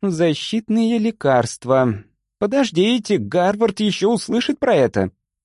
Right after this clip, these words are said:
Амер в последний раз взболтал снадобье, поднёс его к губам и залпом выпил. Лицо его перекосило жуткая гримаса, алхимик закашлялся, но через минуту улыбнулся.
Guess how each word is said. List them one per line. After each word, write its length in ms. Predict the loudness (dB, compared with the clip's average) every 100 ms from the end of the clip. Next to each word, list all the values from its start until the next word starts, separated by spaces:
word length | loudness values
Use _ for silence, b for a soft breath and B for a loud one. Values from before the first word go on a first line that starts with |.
| _ _ _ _ _ _ _ -4
Амер 300 | 0 0 0
в 140 | -2
последний 420 | -2 0 0 2 2
раз 240 | 2 0
взболтал 500 | -2 0 0 2 0
снадобье, 480 | 0 -2 -2 -2 0
поднёс 440 | 0 0 0 0
его 180 | 0 0
к 80 | 0
губам 400 | -2 0 -2 -2 B B B
и 140 | -2 0
залпом 640 | 0 0 0 -4 -4 -6
выпил. 640 | -8 -4 -4 -4 -8 -12 -16 _ _ _ _ -2
Лицо 360 | -2 0 0
его 200 | 0 2
перекосило 580 | 0 0 0 -2 0 -2
жуткая 480 | -2 -4 -4 -4 -4
гримаса, 540 | -4 -4 -2 -2 0
алхимик 380 | -2 0 0 0
закашлялся, 720 | 0 -2 -2 0 0 0 -2 B B B -6
но 200 | -2 0
через 280 | 0 0 0
минуту 520 | 0 0 0 -2 -6 -4
улыбнулся. 760 | -4 -4 -4 -6 -6 -12 -16